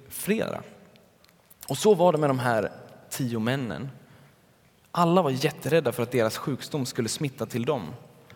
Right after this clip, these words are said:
För att det var ingen som visste hur man kunde bota sjukdomen. Och oftast när vi blir sjuka så blir vi ju friska igen efter ett tag, när vi ätit lite glass eller sådär. Men det är ju jättejobbigt att få en sjukdom som man inte blir frisk ifrån.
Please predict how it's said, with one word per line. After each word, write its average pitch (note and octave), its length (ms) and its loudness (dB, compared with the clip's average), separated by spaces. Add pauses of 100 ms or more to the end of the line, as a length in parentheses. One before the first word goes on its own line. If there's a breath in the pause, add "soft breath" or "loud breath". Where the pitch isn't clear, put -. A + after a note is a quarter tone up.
(440 loud breath)
För - 160 0
att C3+ 180 0
det C#3+ 60 -4
var D#3 100 4
ingen E3 200 2
som D3+ 140 -6
visste D#3+ 300 -4
hur D#3 40 -4
man D#3 100 -4
kunde D3 220 -4
bota C#3 440 -4
sjukdomen. E2+ 600 -12 (1400 loud breath)
Och - 680 2
oftast F#3+ 320 2
när F3 80 2
vi G3+ 140 2
blir G3 120 8
sjuka C#3+ 340 4
så C3 120 -2
blir C3+ 200 2
vi A2+ 80 -6
ju B2 180 0
friska - 460 -2
igen F#2+ 200 0
efter F2 180 -6
ett F#2 60 -10
tag, F#2+ 200 -4
när G2+ 80 -4
vi A2+ 80 2
ätit G2+ 240 -4
lite F#2+ 160 -8
glass F2 340 -4
eller F#2+ 140 -4
sådär. - 340 -10 (1160 loud breath)
Men C3+ 280 2 (1040 loud breath)
det C#3 80 -2
är D3+ 40 4
ju D#3 140 2
jättejobbigt D#3+ 560 0
att B2+ 60 -10
få C3 120 -4
en A#2+ 60 -2
sjukdom A#2 380 -4
som A2+ 100 -8
man A#2 100 -2
inte B2 280 -6
blir A#2+ 140 -4
frisk - 400 -10
ifrån. - 340 -12